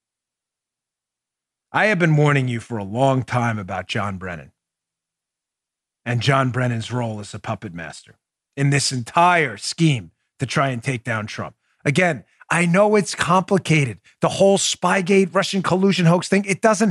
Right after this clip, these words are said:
have to be. The details can be complicated. The overall story is not.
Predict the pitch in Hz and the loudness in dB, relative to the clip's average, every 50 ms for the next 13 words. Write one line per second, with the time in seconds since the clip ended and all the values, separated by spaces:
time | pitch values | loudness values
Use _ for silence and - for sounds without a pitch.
0 | 156 - 220 220 190 - - 190 147 120 113 - - _ _ _ _ - 202 196 | 2 2 0 0 0 -2 -2 -4 -2 -2 -4 -8 -12 _ _ _ _ 0 2 2
1 | 147 - 247 262 269 262 - - 208 185 160 156 143 - - 165 160 143 160 151 | 4 6 6 6 6 6 4 4 4 4 4 2 2 0 0 0 2 2 0 0
2 | - - 151 151 127 - 135 117 - 117 95 87 - _ _ _ _ _ _ _ | 2 2 0 0 0 -2 -6 -8 -8 -10 -12 -12 -16 _ _ _ _ _ _ _
3 | - 202 240 - 226 262 294 269 277 285 262 240 233 233 226 220 - - - - | 0 0 4 6 6 6 6 6 4 4 6 6 6 6 6 4 2 0 -4 -2
4 | - 220 208 202 196 196 202 190 185 147 120 143 151 151 160 160 139 92 - | 2 4 4 4 6 4 6 4 4 4 2 2 2 4 4 4 2 0 -6